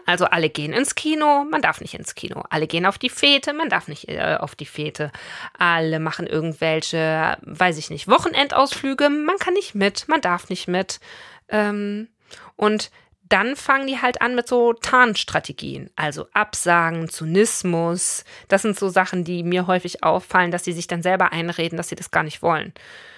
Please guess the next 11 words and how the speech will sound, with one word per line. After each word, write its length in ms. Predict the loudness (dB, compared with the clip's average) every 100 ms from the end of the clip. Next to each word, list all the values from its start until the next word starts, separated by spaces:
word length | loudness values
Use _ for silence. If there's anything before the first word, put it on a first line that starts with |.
| -6
Mit 160 | -6 2
Rückzug 680 | 2 2 -2 0 0 -2 -2
oder 360 | 4 6 6 4
halt 300 | 4 4 2
so 400 | 2 2 2 -2 -8 -20 -20 _ _ _ _ _ _ _ _ _ _
riskante 720 | -12 -6 0 0 2 0 0 0
Cliquen 340 | 0 0 0
sich 180 | -2 -2
suchen 340 | -4 -4 -4
als 200 | -2 0
Anerkennungssuche. 1040 | 0 0 -2 -6 -8 -10 -12 -14 -12 -14